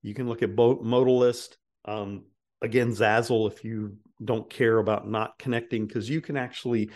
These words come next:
uh, set up a shopping cart on any of these sites and not have it integrate with a website. I need it to integrate with my website. You also wanna make sure if you go to Zazzle or Modalist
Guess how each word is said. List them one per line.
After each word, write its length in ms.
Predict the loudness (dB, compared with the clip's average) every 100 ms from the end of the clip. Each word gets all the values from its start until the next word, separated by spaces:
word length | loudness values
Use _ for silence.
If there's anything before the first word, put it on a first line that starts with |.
| -20 _ _ -8
uh, 260 | -4 -4
set 260 | -6 -2 0
up 140 | 0
a 80 | -2
shopping 400 | -2 -2 -2 -4
cart 240 | -4 -4 -4
on 120 | -6
any 200 | -4 -2
of 60 | -2
these 200 | -6 -6
sites 400 | -4 -4 -4 -10
and 220 | -10 -8
not 340 | -6 -6 -6 _ _ _ _
have 240 | -4 -2
it 120 | -2
integrate 520 | -4 -6 -2 -2 -2 -8
with 120 | -10
a 60 |
website. 580 | -2 0 0 -2 -6 -6 -10 -12
I 220 | -4 0
need 200 | 0 0
it 140 | -4 -8
to 180 | -6 -6
integrate 480 | -6 -6 -4 -4 -6
with 100 | -8
my 120 | -6
website. 460 | -4 -6 -8 -12 -14 _ -20 _
You 160 | -2 4
also 260 | 4 4 0
wanna 120 | 0
make 140 | -4
sure 200 | -6 -8
if 100 | -6
you 60 | -4
go 100 | -4
to 60 |
Zazzle 420 | -2 -2 0 2 2
or 180 | 0
Modalist 480 | 0 -2 -2 -4 -6